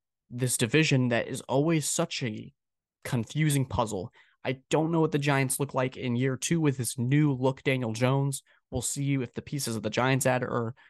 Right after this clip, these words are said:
worth the investment on their new forty million dollar a year quarterback. And the Cowboys, I think, actually are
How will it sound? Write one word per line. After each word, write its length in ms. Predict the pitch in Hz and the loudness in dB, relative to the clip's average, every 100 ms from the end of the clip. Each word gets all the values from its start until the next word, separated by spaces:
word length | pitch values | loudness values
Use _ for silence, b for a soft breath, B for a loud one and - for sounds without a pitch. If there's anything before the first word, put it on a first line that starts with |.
| b | b
worth 240 | - 160 - | -4 -2 0
the 120 | 143 | 2
investment 480 | 123 123 123 147 135 | 2 2 2 2 2
on 140 | 123 | 2
their 140 | 113 113 | 0 0
new 200 | 127 127 | 0 -2
forty 460 | - 151 147 143 139 | -2 0 0 -2 -4
million 300 | 147 139 135 | -4 -2 0
dollar 240 | 131 131 | 2 2
a 40 | 123 | 2
year 120 | 117 | -2
quarterback. 520 | - 196 202 175 - b b b b _ - | -4 -4 -2 -2 -4 b b b b _ -2
And 120 | 185 | 0
the 60 | 165 | 2
Cowboys, 400 | 190 214 208 135 | 0 2 2 2
I 80 | |
think, 240 | 131 139 131 | 0 0 0
actually 480 | 127 135 - 131 113 | -2 -2 -4 -8 -6
are 280 | 120 123 | -4 -4